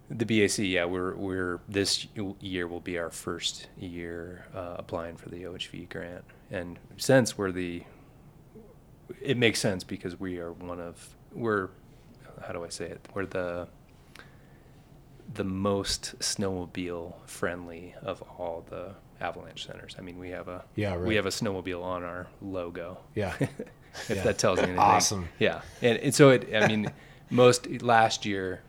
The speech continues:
Speaker 1: we were forecasting for just the Bu-, Bura, which is the Bridgeport Winter Recreation Area, which is like a seven thousand acre.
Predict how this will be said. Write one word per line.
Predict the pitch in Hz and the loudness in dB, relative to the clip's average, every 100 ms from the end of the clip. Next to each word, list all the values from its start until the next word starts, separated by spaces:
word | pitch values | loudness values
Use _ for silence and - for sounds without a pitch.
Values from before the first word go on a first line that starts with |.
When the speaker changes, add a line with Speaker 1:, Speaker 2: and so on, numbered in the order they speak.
| - | -16
Speaker 1:
we | - 101 101 98 95 95 95 | -6 -2 0 0 -2 -2 -4
were | 92 90 | -4 -6
forecasting | - 95 - 87 87 101 | -4 -4 -2 -4 -4 -10
for | 90 - | -10 -10
just | 85 92 92 - | -6 -6 -6 -8
the | 90 | -12
Bu-, | - - 104 | -12 -14 -10
Bura, | 104 98 107 113 123 | -6 -2 0 -2 -2
which | 117 - | -6 -10
is | 95 87 | -10 -8
the | 95 92 90 92 | -4 -2 -4 -4
Bridgeport | 92 - 98 92 | -6 -6 -10 -8
Winter | 92 90 | -6 -6
Recreation | 90 92 - 90 87 92 - | -6 -6 -6 -8 -8 -10 -6
Area, | 98 95 95 | -6 -4 -8
which | 95 | -8
is | 92 92 | -8 -8
like | 90 92 | -10 -10
a | 92 | -8
seven | - 90 92 | -8 -6 -6
thousand | 90 92 92 | -6 -8 -8
acre. | 92 - 95 87 | -12 -8 -6 -6